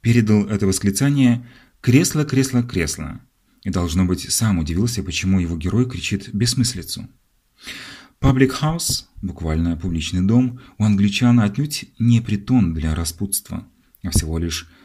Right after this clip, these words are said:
скромная пивная. Complexion не комплекция, но цвет лица. Scandal скандал, но чаще всего злословие, сплетня.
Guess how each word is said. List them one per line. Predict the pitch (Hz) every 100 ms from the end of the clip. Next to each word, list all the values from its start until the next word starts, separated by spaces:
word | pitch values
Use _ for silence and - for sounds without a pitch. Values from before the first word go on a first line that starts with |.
| _ _
скромная | - - 117 123 127
пивная. | 123 123 127 98 69 - _ _ _ _ _ _ - -
Complexion | - 123 135 165 - - 78 67 - _ _ _ _ _ _ _ _ _ _ _ -
не | 117
комплекция, | 120 113 127 - - 78 65 - _ _ _ _ _ _ _ _ _ _ _
но | 92
цвет | 82 110 92
лица. | 98 - 127 120 - _ _ _ _ _ _ _ _ _ -
Scandal | - - - 120 127 101 78 71 - _ _ _ _ _ _ _
скандал, | - - - 87 80 80 87 -
но | 98 85
чаще | 92 80 -
всего | - 92 90 87 - - -
злословие, | 87 90 - 101 117 95 73 -
сплетня. | - - - 101 104 82 69